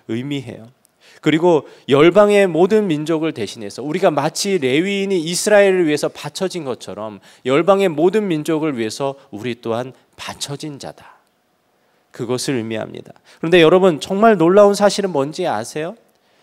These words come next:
내가 예수님을 믿기까지 나보다 먼저 하나님께 드려진 자, 하나님께 바쳐진 자들이 있었다는 것입니다.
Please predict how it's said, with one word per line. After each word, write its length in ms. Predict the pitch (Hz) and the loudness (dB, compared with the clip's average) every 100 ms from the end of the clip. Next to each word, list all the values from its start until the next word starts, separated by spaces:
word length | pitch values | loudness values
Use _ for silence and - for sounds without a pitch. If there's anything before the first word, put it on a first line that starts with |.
| _ _ _ | _ _ _
내가 400 | 113 135 175 240 | -2 0 4 4
예수님을 600 | 202 180 220 208 202 202 185 | 4 2 0 -4 -2 0 -2
믿기까지 1120 | 135 147 214 208 131 98 - 135 113 92 113 _ _ - | -4 -6 -6 -6 -8 -8 -8 -8 -8 -10 -16 _ _ -8
나보다 600 | - 139 170 202 208 190 | -6 -2 0 4 4 2
먼저 460 | 110 117 127 147 | -2 -6 -6 -6
하나님께 840 | 143 208 208 196 175 156 165 160 156 _ _ | -6 -4 -2 -2 -4 -8 -6 -6 -6 _ _
드려진 560 | - 156 185 160 160 117 | -14 -8 -6 -6 -10 -14
자, 260 | - - _ _ _ | -20 -20 _ _ _
하나님께 440 | 214 208 190 180 | -2 -2 0 -2
바쳐진 580 | - - 120 - 180 185 | -4 -8 -10 -8 -6 -6
자들이 340 | 139 117 123 135 | -6 -8 -8 -10
있었다는 500 | - 175 - 139 120 | -10 -12 -10 -12 -12
것입니다. 560 | 90 - - - _ | -16 -18 -20 -20 _